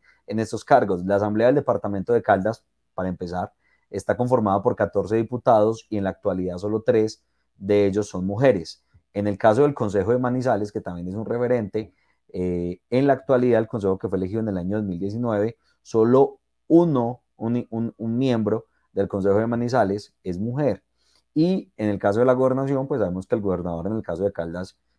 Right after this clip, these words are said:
es hombre, es Luis Carlos Velázquez, y en el caso de las alcaldías, de veintisiete municipios que tiene el departamento de Caldas, es decir, veintisiete alcaldías, solo una de ellas es mujer, que es la alcaldesa del municipio del Alcázar. Es decir que,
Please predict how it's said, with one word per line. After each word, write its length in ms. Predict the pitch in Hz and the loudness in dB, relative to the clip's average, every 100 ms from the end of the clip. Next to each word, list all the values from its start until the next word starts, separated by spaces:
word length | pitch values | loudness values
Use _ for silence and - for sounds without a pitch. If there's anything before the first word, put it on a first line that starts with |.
| _ | _
es 140 | 98 107 | -4 0
hombre, 320 | 101 98 107 | 2 2 0
es 100 | 85 | -2
Luis 180 | 95 - | -6 0
Carlos 560 | 107 98 101 101 101 | 2 4 4 4 2
Velázquez, 640 | 107 110 101 101 143 143 _ _ - | 2 4 4 2 -6 -8 _ _ -2
y 80 | 107 | 0
en 80 | 110 | 0
el 100 | 104 | 4
caso 280 | 117 110 | 4 4
de 100 | 135 | 4
las 160 | 139 131 | 4 4
alcaldías, 800 | 131 127 135 135 131 113 120 _ _ _ - | 2 2 0 2 2 2 -2 _ _ _ -4
de 200 | 101 110 | 2 2
veintisiete 800 | 107 104 113 135 123 160 165 _ - | 2 -2 0 0 4 4 2 _ -10
municipios 560 | 120 113 104 104 123 | -4 -2 -2 -4 -6
que 120 | 127 | -6
tiene 140 | 117 98 | -4 -2
el 60 | |
departamento 540 | 113 117 95 95 85 107 | -2 -4 -6 -10 -6 -4
de 100 | 104 | -2
Caldas, 300 | 95 95 101 | -2 -2 -6
es 80 | 90 | -6
decir, 300 | 101 110 - _ _ - | -4 -4 -6 _ _ -6
veintisiete 540 | 107 104 92 95 113 | -4 -2 0 0 0
alcaldías, 540 | 110 - 120 117 110 | -2 -2 0 0 0
solo 340 | - 98 113 - | 0 2 2 2
una 320 | 151 151 147 | 0 0 0
de 160 | 123 104 | 0 0
ellas 260 | 98 110 117 | 0 -4 -4
es 120 | 120 | -6
mujer, 400 | 123 131 120 127 _ _ _ | -2 -2 -2 -4 _ _ _
que 240 | - 92 | -2 -2
es 100 | 90 | 0
la 80 | 101 | 0
alcaldesa 580 | 107 113 113 110 110 131 | 0 0 0 2 2 0
del 120 | 110 | 0
municipio 500 | 95 87 82 - 92 | -2 -6 -12 -8 -2
del 100 | 95 | -2
Alcázar. 480 | 95 - 117 98 85 | -2 -2 -2 -2 -6
Es 120 | 92 | -8
decir 280 | 92 104 113 | -6 -4 -4
que, 280 | 104 123 | 0 0